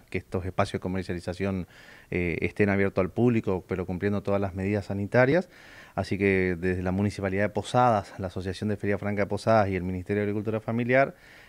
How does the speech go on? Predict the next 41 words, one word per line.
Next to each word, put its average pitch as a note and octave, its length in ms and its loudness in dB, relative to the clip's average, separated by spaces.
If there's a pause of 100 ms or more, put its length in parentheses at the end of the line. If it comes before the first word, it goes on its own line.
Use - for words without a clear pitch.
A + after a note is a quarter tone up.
eh, F2 360 -4
más E2+ 360 -8
los F2 160 -10
equipos F#2+ 320 -8
provinciales G2 560 -4
presentes, G#2 580 -2
se - 100 -4
decidió G2 440 -2
que, G#2+ 220 2 (420)
eh, F#2 240 -2
a E2+ 40 -2
propuesta G#2+ 400 -2
de G#2 60 4
la G2+ 80 2
Feria G#2 240 0
Franca, F3+ 340 -2
porque F2 260 -4 (220)
también F#2+ 260 -2
hay G#2 80 0
que G2+ 60 -2
entender G2 300 0
que G2 80 -2
es F#2 80 -4
una G2 160 -2
iniciativa F#2+ 560 -2
también G2+ 220 -4
de G2+ 80 -4
los G2 100 -6
productores, F#2+ 680 -2 (200)
que - 140 -12
un F2 140 -10
poco F#2 420 -2
hemos F#2 240 -6
trabajado F#2 400 0
con F#2 120 -2
ellos F#2+ 220 -2
esta, F#2 320 -4 (500)
cómo F#2 220 -2
manejar F#2 380 0
este F#2+ 180 -4
tiempo F#2 580 -4